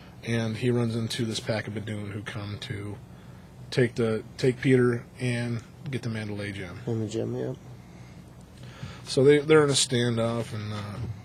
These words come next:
Speaker 1: they, they take Peter down, and they kind of apprehend him, and they take him up to the ship. And, uh, the girl at the orphanage, prior to going to the ship, is like, "How could you do all this? And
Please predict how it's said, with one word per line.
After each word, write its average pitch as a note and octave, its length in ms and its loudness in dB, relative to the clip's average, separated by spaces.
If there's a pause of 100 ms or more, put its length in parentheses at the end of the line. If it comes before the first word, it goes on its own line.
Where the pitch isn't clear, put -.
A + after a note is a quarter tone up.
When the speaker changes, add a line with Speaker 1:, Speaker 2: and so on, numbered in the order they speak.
(220)
Speaker 1:
they, B2+ 140 4
they B2 260 2
take B2+ 320 2
Peter B2 220 2
down, A2 440 -4
and G2 180 -8 (1120)
they B2 80 0
kind A#2 220 2
of G2 60 -2
apprehend G#2+ 640 -4
him, G#2 300 -8
and - 500 -12
they A2+ 60 -4
take A#2 220 0
him A#2 100 -2
up A2+ 120 -4
to B2 100 -4
the A2 100 -2
ship. A#2 400 0 (880)
And, G#2+ 380 -2
uh, G2+ 260 -6 (1300)
the D3+ 100 4
girl D#3+ 220 8
at C3+ 80 4
the D3 80 8
orphanage, C3 640 8 (100)
prior B2+ 300 6
to B2 80 -2
going A#2+ 240 0
to A#2 60 0
the A2 80 0
ship, A2 420 -2
is G#2 140 -8
like, G#2 140 -4
"How G2+ 100 -4
could F#2+ 180 -8
you G2+ 60 -6
do F#2+ 200 -10
all F#2+ 140 -8
this? F#2+ 380 -8
And G#2+ 80 -10